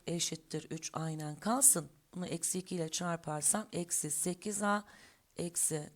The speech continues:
dört B eşittir eksi sekiz oldu. Şimdi taraf tarafa topladığımda B'ler gitti. Eksi beş A eksi beş çıktı. A buradan bir çıktı. Yani demek ki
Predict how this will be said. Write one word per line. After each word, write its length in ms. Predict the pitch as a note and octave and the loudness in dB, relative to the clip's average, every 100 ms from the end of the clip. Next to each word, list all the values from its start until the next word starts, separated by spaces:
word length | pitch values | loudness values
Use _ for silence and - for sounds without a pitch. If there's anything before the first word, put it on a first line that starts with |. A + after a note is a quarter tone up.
| - | -6
dört 360 | F#3 F#3+ G3 - | -2 0 -2 -4
B 240 | G3+ G3+ - | -2 -2 -2
eşittir 720 | E3+ - F3 - - G3+ - - | 0 0 0 -4 -4 -4 -6 -6
eksi 520 | E3+ - - G#3 G#3 - | -4 0 2 2 0 0
sekiz 460 | - E3+ D3+ - | -2 -2 -4 -6
oldu. 380 | C#3 C3+ - B3 - - - | -6 -6 -6 -8 -12 -20 -8
Şimdi 200 | - B3+ | -4 0
taraf 320 | - D4+ D4+ | 2 4 4
tarafa 280 | - G3 F#3 | 2 0 -2
topladığımda 840 | F#3 A#3+ A#3+ G3+ F3 E3 D3+ D3 | -2 -2 -2 -4 -2 -4 -4 -4
B'ler 420 | F#3+ G#3+ A3 G3+ F3+ | 0 2 2 2 2
gitti. 420 | D#3+ - - A3+ - - - | -2 -4 -6 -6 -12 -20 -4
Eksi 380 | G#3 G#3+ - G#3+ | -2 4 4 4
beş 280 | A3 G#3+ - | 2 4 4
A 180 | E3+ D#3 | 2 0
eksi 360 | - F3+ - G3 | 0 0 0 0
beş 240 | G3+ G3 | -2 0
çıktı. 400 | - - - A3+ A#3 - - - | -2 -4 -4 -8 -8 -18 -16 0
A 300 | C4 B3+ F3+ | 4 4 2
buradan 360 | F3 C#4+ D#4 | -2 0 2
bir 140 | G3 F3+ | 2 0
çıktı. 420 | - - - - - - - - | 0 -2 -6 -12 -14 -20 -20 -2
Yani 280 | B3+ A#3+ F#3 | 2 2 2
demek 380 | A3 A#3+ G#3 - | 4 4 0 -4
ki 180 | E3 | -6